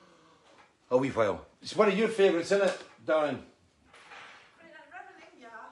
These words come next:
Speaker 1: Yeah.
Speaker 2: Yes.
Speaker 1: But yeah, so, yes, it, the, the song took on a completely, you know,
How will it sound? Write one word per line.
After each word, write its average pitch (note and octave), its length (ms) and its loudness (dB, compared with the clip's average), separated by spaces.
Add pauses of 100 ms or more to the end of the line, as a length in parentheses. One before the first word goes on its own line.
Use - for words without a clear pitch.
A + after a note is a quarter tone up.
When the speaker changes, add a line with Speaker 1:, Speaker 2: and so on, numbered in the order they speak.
Speaker 1:
Yeah. A2 300 -2 (240)
Speaker 2:
Yes. - 100 -20 (1000)
Speaker 1:
But A#2+ 120 -8
yeah, A#2+ 380 -4
so, A2 440 -8 (760)
yes, E3+ 320 8
it, D3 140 -2
the, D#3 140 0
the C#3+ 160 -4
song D3+ 280 -2
took - 280 -6
on A2+ 80 -6
a G#2 40 -6
completely, C3 1160 -6 (1600)
you C3 140 -8
know, G#2+ 280 -8